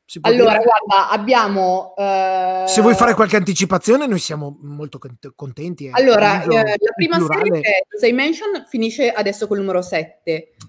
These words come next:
Speaker 1: Sì.
Speaker 2: L'idea è di poter avere una serie ogni due, ogni, una, ogni, um, a mesi alterni una serie che si, che si alternerà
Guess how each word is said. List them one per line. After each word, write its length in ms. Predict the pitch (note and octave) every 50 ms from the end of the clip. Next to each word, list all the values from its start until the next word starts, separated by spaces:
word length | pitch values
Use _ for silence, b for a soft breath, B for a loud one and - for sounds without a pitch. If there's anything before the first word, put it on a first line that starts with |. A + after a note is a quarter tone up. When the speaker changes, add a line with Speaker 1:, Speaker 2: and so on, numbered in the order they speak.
| _
Speaker 1:
Sì. 100 | _ F3+
Speaker 2:
L'idea 580 | G#3+ A#3+ B3+ A3+ C#4+ D#4 D#4+ E4 E4+ E4 C#4 -
è 280 | G#3 A3+ G#3+ G3 F#3 F#3+
di 100 | G3 A3+ -
poter 260 | - A3+ - C4+ B3
avere 480 | B3+ B3 A#3 A#3 G#3 F#3+ F3 F3+ F3+ -
una 180 | A#3+ A#3 B3 B3+
serie 840 | B3 B3 - C#4 C#4+ D4 D4 D4 D4 D4 C#4+ C#4+ D4+ C#4 - - _
ogni 280 | - G3+ G#3 G3+ G#3 G3
due, 260 | F#3 G3 F#3+ F#3 - _
ogni, 540 | A3+ A3+ A#3 A#3 A#3 A#3 A#3 A3+ A#3 - _ _ _ _ _ _ -
una, 240 | A3+ A#3 A#3 A#3 A3+ B3
ogni, 200 | A#3+ B3 B3+ B3+
um, 160 | B3 B3 B3
a 100 | A3 A#3+
mesi 240 | A#3+ C4 C#4 C4+ C#4
alterni 500 | C4+ C4 C4 C#4 C#4 C#4+ D4 C#4+ C#4 C#4+
una 160 | G#3+ G3+ G#3 A3
serie 400 | - - B3+ A3 G3+ F3+ F3 F3
che 100 | G3 F#3+
si, 760 | F#3+ - G3+ F#3 F3+ E3+ E3 E3 E3 E3 D#3+ D#3+ E3 E3 -
che 100 | - G3
si 120 | - G#3
alternerà 640 | F3+ F3+ - G3+ F#3+ G#3 G#3+ A3 G3+ G3 G3+ A3+